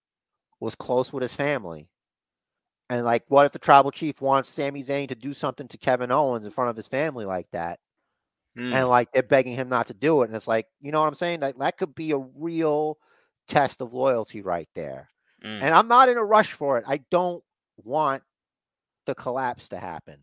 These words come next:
Speaker 2: Right.
Speaker 1: But it could be a little here, you know, a little chip away or something.
Speaker 2: Mm-hmm.
Speaker 1: But I think Sami Zayn might have to make a decision. And,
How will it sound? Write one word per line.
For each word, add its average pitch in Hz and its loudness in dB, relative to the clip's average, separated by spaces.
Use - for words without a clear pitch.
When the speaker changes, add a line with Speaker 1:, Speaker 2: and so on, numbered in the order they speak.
Speaker 2:
Right. 101 0
Speaker 1:
But 120 4
it 123 -4
could 160 -6
be 147 -6
a 131 -2
little 135 -4
here, 101 -6
you 110 -16
know, 110 -2
a 107 -2
little 135 -6
chip - -8
away 131 -4
or 90 -6
something. 85 -18
Speaker 2:
Mm-hmm. 110 -12
Speaker 1:
But 95 -4
I 104 -6
think 139 -8
Sami 143 -8
Zayn 131 -6
might 120 -2
have 123 -4
to 123 -12
make 120 -8
a 120 -14
decision. 104 -14
And, 92 -16